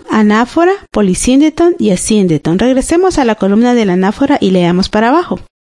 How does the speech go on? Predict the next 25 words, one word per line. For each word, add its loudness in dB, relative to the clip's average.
Anáfora -2
es 0
repetición 0
de 0
una 2
o 0
varias 0
palabras 0
al 0
inicio 2
de 0
frases -2
o 2
versos. -2
Y 0
ahí 2
nos 2
dan 0
un 0
ejemplo. -4
Todo 2
es 0
hermoso 0
y 0
constante. -4